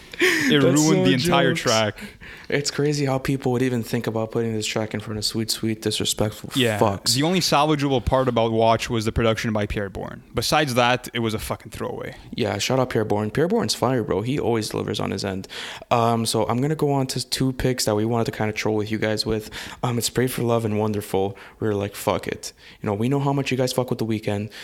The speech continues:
Speaker 2: um, and with Travis Scott, so why not take their two biggest songs together and place them against each other? And honestly, I'm really not surprised to see the results, bro.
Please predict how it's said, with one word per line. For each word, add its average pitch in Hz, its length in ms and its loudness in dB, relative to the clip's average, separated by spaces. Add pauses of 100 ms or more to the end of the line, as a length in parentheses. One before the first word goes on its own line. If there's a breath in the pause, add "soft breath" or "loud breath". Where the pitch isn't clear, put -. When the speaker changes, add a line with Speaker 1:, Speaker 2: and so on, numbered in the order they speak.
(260 loud breath)
Speaker 2:
um, 104 280 0
and 131 200 2
with 120 160 -2
Travis 104 320 -2
Scott, 104 260 -2
so 104 160 -2
why 104 160 0
not 143 180 -2
take - 400 -6
their 107 140 0
two - 340 -4
biggest 139 360 0
songs 110 300 -2
together 110 340 0
and 101 180 -4
place 180 220 -2
them 92 80 -6
against 67 320 -6
each - 100 -8
other? - 260 -4 (380 loud breath)
And 110 300 0 (240)
honestly, 120 380 0
I'm 107 160 0
really 110 140 0
not 107 180 0
surprised 101 360 -2
to - 60 -4
see - 140 -2
the 104 80 -2
results, 101 340 -2
bro. - 240 -6